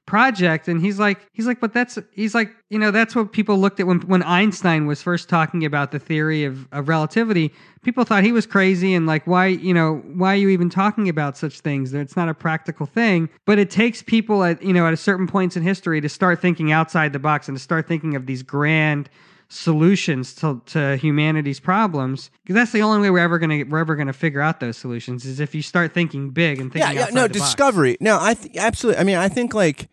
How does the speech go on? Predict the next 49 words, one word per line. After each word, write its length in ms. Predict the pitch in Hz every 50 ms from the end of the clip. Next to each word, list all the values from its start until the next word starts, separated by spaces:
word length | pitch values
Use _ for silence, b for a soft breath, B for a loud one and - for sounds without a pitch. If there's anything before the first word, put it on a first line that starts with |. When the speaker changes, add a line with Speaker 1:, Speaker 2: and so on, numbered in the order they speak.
| _ _ -
Speaker 2:
you 100 | 175 175
know, 200 | 165 151 123 - - -
um, 360 | - 147 143 131 127 - 147
the 100 | 147 147
rabbi, 560 | 139 160 170 180 185 165 151 131 117 104 - -
he's 160 | 139 135 127
deceased, 460 | - 131 110 - - 165 143 117 - 98 - -
uh, 200 | - 123 120 110
Friedman, 500 | 107 - - - 160 160 143 123 113 95
who 60 | 104 104
wrote 140 | 107 107
the 80 | - 113
book 160 | 113 101 -
Failure 340 | - - 127 117 117 113 107
of 100 | 101 113
Nerve, 160 | 117 110 98
which 120 | 101 98 -
is 60 | -
an 60 | 131
amazing 380 | 135 143 151 151 135 127 110 104
book 200 | 101 101 95 -
on 160 | 107 95 92 - - _ _ _
family 300 | - 117 113 110 107 101
systems 400 | 98 - 120 110 - 101 107 101
and 80 | 104 104
leadership. 300 | 104 104 98 - - -
But 80 | 131 139
he 40 | 170
has 120 | 185 160
this 120 | 165 147 -
whole 140 | 165 139
chapter 300 | 123 - 131 120 117 123
on 60 | 117 110
the 120 | - -
age 180 | 110 110 110 113
of 60 | 101
discovery 540 | 110 98 - - - 127 131 120 110 101 98
and 100 | 95 107
how 200 | 113 110 101 - _ _ _
just, 600 | - - 214 - - 196 - - - - - - _ _ _
like, 240 | - 156 165 151 -
discovering 600 | - 147 - - - - 202 190 175 180 175 160
the 80 | 151 139
new 140 | 139 135 127
world, 380 | 143 180 190 170 151 127 - -
like, 240 | 131 143 131 117 - _ _ _ _ _ _ _ _ _
got 240 | 160 151 151 139 -
Europe 380 | 143 127 143 147 151 147 - _ -
unstuck. 840 | 131 127 131 123 - - - - - 127 120 165 - _ - -